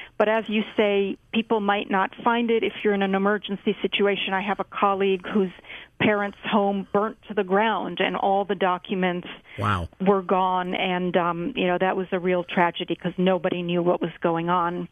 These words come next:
Speaker 1: because they didn't have the documents. So your attorney should keep a copy. Your doctor should have a copy. When you go to the hospital, you should take them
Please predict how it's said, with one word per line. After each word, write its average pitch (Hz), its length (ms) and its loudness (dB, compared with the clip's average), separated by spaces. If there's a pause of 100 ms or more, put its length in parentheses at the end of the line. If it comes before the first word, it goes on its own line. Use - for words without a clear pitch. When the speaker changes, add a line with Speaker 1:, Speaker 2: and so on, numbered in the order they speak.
(140)
Speaker 1:
because - 300 0
they 180 120 2
didn't 180 200 0
have 175 260 0
the 196 60 -4
documents. 190 680 0 (720)
So 214 380 4
your 214 240 2
attorney 262 500 2 (120)
should 247 200 -4
keep 247 280 0
a 226 40 2
copy. 220 720 0 (360)
Your 190 220 2
doctor 220 720 0
should 226 220 -2
have 208 240 2
a 202 40 -4
copy. 208 640 0
When 196 240 2
you 190 140 2
go 190 260 2
to 233 180 -4
the 226 80 0
hospital, 214 720 0
you 185 200 0 (120)
should 185 120 -4 (100)
take - 320 0
them 196 420 -2